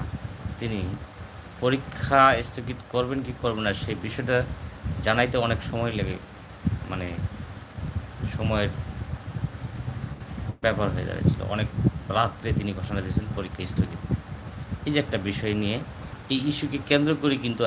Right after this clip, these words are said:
আজকে, আহ, আইন উপদেষ্টা থেকে এবং প্রধান উপদেষ্টার প্রেস সচিব উনি সহ কিন্তু আটকা ছিলেন মাইলস্টোন কলেজে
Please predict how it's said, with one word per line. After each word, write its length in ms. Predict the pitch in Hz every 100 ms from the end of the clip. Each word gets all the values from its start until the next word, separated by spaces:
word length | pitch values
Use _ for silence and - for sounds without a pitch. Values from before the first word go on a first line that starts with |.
| 104
আজকে, 260 | - 113 160
আহ, 1120 | 202 - - - - - - - 90 92 -
আইন 160 | 113 135 135
উপদেষ্টা 440 | 127 123 123 - 127
থেকে 180 | 120 - - - - - - -
এবং 160 | 101 101 101 101 95 - - - - - - - - - - - - - - - - - - - - - -
প্রধান 280 | 117 113 120
উপদেষ্টার 420 | 117 113 104 110 107
প্রেস 200 | 113 107 - - - - - - - - - - - - - - -
সচিব 240 | 120 117 110
উনি 140 | 131 139 139
সহ 140 | 139 123
কিন্তু 180 | 131 127 113 117
আটকা 240 | - 120 -
ছিলেন 240 | 101 92 85 - 95
মাইলস্টোন 420 | 98 95 - 104 92 -
কলেজে 280 | 95 92 92